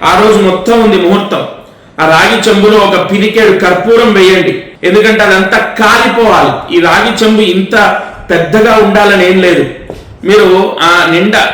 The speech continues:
ఒక పిరికెడు కర్పూరం వేయండి, వేసి వెలిగించండి.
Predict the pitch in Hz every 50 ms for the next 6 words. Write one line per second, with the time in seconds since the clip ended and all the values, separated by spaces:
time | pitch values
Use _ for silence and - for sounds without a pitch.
0 | - 175 175 170 165 165 185 190 185 185 202 208 190 190 185 190 - - - 170
1 | 170 170 - 208 214 220 214 208 190 180 175 185 180 175 156 147 156 170 185 190
2 | 185 - 247 120 120 - - - - - - - - - 139 160 185 196 220 220
3 | 226 220 208 - 214 185 160 135 135